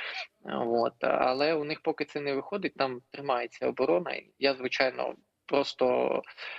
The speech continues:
е, надихаюся військовими, які тримають Мар'їнку, тому що там, там навіть нема вже де закріпитися, там попіл,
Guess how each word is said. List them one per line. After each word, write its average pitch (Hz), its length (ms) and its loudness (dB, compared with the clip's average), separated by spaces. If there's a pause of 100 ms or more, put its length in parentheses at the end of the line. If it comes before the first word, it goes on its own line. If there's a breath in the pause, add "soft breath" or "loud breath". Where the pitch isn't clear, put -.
(160 loud breath)
е, 127 520 4
надихаюся 127 920 0
військовими, 127 480 -6
які 127 160 -6
тримають 127 380 0
Мар'їнку, 160 400 0
тому 123 280 -4
що - 140 -2
там, 123 480 -2 (260)
там 131 140 2
навіть 156 280 0
нема 143 180 2
вже 135 160 0
де 131 120 6
закріпитися, 123 720 4
там 120 200 0
попіл, - 460 0